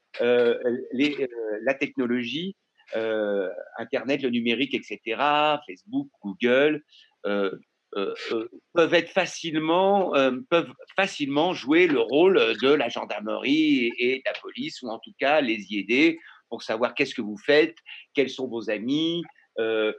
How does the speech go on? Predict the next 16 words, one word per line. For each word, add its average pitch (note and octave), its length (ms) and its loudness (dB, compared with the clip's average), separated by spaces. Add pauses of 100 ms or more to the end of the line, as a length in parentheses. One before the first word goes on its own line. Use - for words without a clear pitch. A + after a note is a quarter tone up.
(200)
euh, A2 140 2
quelles D3 140 2
sont C#3+ 140 -4
vos C3 160 -2
habitudes B2 380 -2
de B2+ 60 0
consommation. A#2 880 -4 (180)
Je G#2+ 80 -14
vous C3+ 80 -2
rappellerai C3+ 460 2
juste, D#3 560 0 (440)
euh, A2+ 300 6
que, A#2 320 0 (280)
euh, G2+ 140 -4
quand, C3+ 380 -2
euh, A2+ 400 4